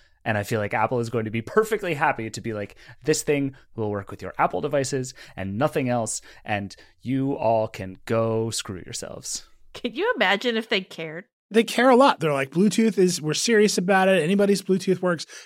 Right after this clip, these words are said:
Speaker 3: They have to pretend to care because European regulators wandering the capitals of Europe are like, "Huh," like, constantly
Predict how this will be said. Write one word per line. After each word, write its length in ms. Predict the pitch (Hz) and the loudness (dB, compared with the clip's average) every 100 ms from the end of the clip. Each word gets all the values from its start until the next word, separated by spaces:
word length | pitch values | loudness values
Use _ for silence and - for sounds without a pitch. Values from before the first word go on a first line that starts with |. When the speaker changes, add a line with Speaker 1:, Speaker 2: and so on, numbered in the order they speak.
| - | -10
Speaker 3:
They 80 | 143 | -8
have 320 | 185 214 - | 0 0 0
to 80 | 202 | -4
pretend 320 | 196 170 151 | 0 0 0
to 80 | 127 | -2
care 400 | 135 113 117 - - _ | -6 -6 -8 -12 -20 _
because 400 | - 135 127 - - _ | -4 -2 -2 -6 -12 _
European 800 | 139 139 143 165 180 180 185 143 | -18 -8 0 2 2 2 2 2
regulators 680 | 156 185 170 131 120 123 - | 0 2 2 2 0 -2 -4
wandering 460 | 123 151 151 151 147 | -4 -2 2 2 2
the 80 | 131 | -2
capitals 600 | - 170 170 156 143 139 | -2 -2 0 2 2 0
of 100 | 117 | -2
Europe 400 | 143 170 113 - _ _ - | 2 2 2 -4 _ _ -12
are 80 | 120 | -8
like, 160 | 120 | -6
"Huh," 520 | - 165 214 208 139 113 | -2 4 8 8 4 0
like, 160 | 127 | -2
constantly 760 | - 185 185 160 123 120 117 | 2 2 2 0 -2 -2 -2